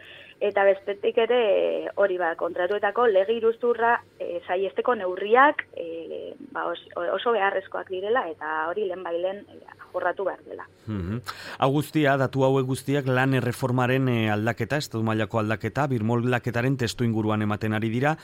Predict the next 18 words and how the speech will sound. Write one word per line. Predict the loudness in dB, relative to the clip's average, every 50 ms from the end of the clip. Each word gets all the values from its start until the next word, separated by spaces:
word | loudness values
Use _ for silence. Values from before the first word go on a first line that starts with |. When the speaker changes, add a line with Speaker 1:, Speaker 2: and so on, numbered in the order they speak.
| -16 -8
Speaker 2:
Aditu | -4 -2 -2 0 0 0
ditu | 0 2 0 0 2
gaur | 2 2 2 0
esate | 0 -2 -2 -2 -2
baterako | -2 0 0 -2 -2 0 0 0
enpresariak | 0 0 -2 -2 -2 -2 -2 0 0 0 0 0
harro | 0 0 2 0 -2 -2 -4 -12 -20 -18 -14 -6
langabeziaren | -2 0 2 2 2 2 2 2 0 0 0 0 2 0 0
jaitsiera | 0 -2 -4 -2 -2 -2 0 0 0 0 0
lan | 0 0 2 2 2 2 0
erreformari | 0 0 -2 -4 -2 -2 0 0 0 0 0
esker | -2 -4 -2 -4 -2 -2 0
lortu | -2 -2 -2 -4 -2 -2
dela | 0 0 2 2 0 0 -2
esanez. | -6 -8 -6 -4 -4 -2 0 -2 -2 -4 -6 -16 -20 -20 -20 -18 -20 -20 -20 -14 -6
Nola | -2 0 0 0
ikusten | 0 -2 -4 -2 0 0 2
dituzue | 2 2 0 -2 -2 0 2 2 2